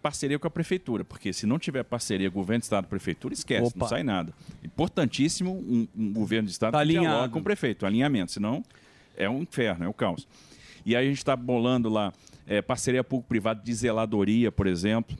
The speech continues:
Speaker 1: e
Speaker 2: Sim.
Speaker 1: aí a exploração de publicidade pra, pra gerar receita. A P P P do centro administrativo tá an-, tá avançando, o projeto tá ficando bonito, tá ficando legal. Em pouco tempo aí nós vamos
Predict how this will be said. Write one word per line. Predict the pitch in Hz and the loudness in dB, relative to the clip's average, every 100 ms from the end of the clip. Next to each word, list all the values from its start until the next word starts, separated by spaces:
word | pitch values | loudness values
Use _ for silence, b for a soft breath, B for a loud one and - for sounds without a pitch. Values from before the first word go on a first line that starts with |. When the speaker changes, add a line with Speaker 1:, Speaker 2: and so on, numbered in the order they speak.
| - | -6
Speaker 1:
e | 95 | 0
Speaker 2:
Sim. | |
Speaker 1:
aí | 98 95 104 107 98 | 2 2 2 4 4
a | |
exploração | 98 - 117 95 - - 113 107 | 0 0 0 0 -2 -2 0 0
de | 101 | -2
publicidade | - 101 107 - 90 101 110 104 92 | -2 0 0 0 0 2 2 0 -2
pra, | - 95 92 | -4 -2 -2
pra | 82 95 | -4 -4
gerar | 92 98 | 0 0
receita. | 90 85 - 107 113 107 - 101 B B B B B - | 0 -4 -4 0 0 0 -2 -6 B B B B B -6
A | 110 | -4
P | 110 151 | -2 -2
P | 151 131 | 0 0
P | 107 117 110 | 0 0 0
do | 110 | 0
centro | - - 139 131 | -2 0 -2 -2
administrativo | 110 110 113 110 107 95 - 101 92 | -2 0 0 0 -2 -2 -2 -4 -4
tá | - 117 120 | -4 -2 0
an-, | 107 87 - | 0 -2 -4
tá | 113 | -2
avançando, | 107 92 - 110 110 | -2 -2 0 0 0
o | |
projeto | 104 107 101 120 - | 0 0 2 0 0
tá | 113 | -6
ficando | - 113 101 | -4 -2 -2
bonito, | 92 92 101 107 | 0 0 0 0
tá | 107 | -4
ficando | - 113 104 | -4 -2 -2
legal. | 90 95 107 | 0 0 0
Em | |
pouco | 98 - 117 107 | -2 -2 -2 -2
tempo | - 104 104 - | -4 -2 -2 -2
aí | 92 | -2
nós | 98 95 | 0 -2
vamos | 104 98 - | -2 -2 -6